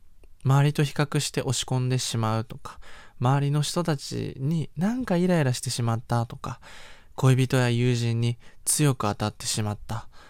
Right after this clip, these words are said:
そんな経験はないですかね。で、例えば、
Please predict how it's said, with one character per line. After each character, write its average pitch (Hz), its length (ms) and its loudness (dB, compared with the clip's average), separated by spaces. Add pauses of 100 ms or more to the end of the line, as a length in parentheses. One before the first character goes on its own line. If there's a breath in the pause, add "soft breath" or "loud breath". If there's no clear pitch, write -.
(100)
そ - 200 2
ん 127 80 6
な 135 100 6
経 139 160 4
験 131 240 4
は 127 320 4
な 123 160 2
い 107 60 0
で 131 100 -6
す - 140 -8
か - 120 -16
ね。 120 220 -4 (600 loud breath)
で、 123 180 -2
例 208 260 0
え 190 60 2
ば、 165 300 2